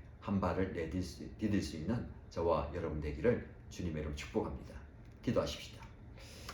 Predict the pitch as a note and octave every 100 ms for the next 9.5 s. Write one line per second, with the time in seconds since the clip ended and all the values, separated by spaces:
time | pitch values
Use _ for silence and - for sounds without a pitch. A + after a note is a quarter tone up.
0 | - C#3 C3+ C3+ B2 A#2+ A2+ G#2 G2+ G#2
1 | F2+ E2 D2+ D2 - - - G#2+ G#2 G#2
2 | G2+ G2 F#2+ G2 F#2+ F2+ F2+ E2+ D#2+ E2+
3 | F#2+ A2 - - - - - G2+ A2+ C#3+
4 | C3 F2 - D#2+ D2+ E2+ C3+ G2+ - -
5 | - D2+ G#2 - D3+ D3 - E3 E3 D3+
6 | - - - - - - - A2 A#2 C3+
7 | B2+ - - G2+ - - - - - -
8 | - - - - - - - - - C3
9 | A2+ A#2+ A#2+ -